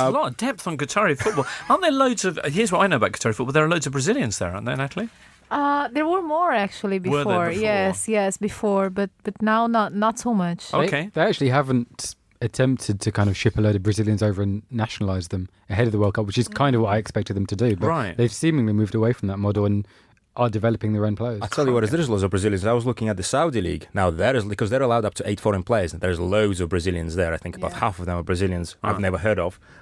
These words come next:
Speaker 1: Um, in terms of the Qatari League, if you look at it, you got Xavi, of course, you got Gabi at Al Sadd.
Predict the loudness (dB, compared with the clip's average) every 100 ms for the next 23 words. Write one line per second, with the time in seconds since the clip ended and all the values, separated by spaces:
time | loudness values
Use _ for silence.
0 | -6 0 0 0 -2 -4 -2 0 0 -2
1 | -2 -2 0 0 2 0 -2 -2 0 0
2 | -2 -2 -4 0 0 2 2 0 2 0
3 | 0 -4 -4 0 2 2 2 2 2 0
4 | -6 -4 0 2 2